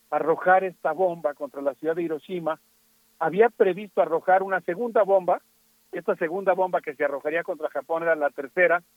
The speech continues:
y la última que tenía Estados Unidos en ese momento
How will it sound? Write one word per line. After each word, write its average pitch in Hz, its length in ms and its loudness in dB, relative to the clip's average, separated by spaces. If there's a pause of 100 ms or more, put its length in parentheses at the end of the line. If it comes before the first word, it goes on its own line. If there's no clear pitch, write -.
(340)
y 170 80 -10
la 170 140 4
última 214 480 -2
que 156 100 -14
tenía 160 500 -6 (640)
Estados 175 440 0
Unidos 165 340 -4
en 151 140 0
ese 165 180 -2
momento 151 640 0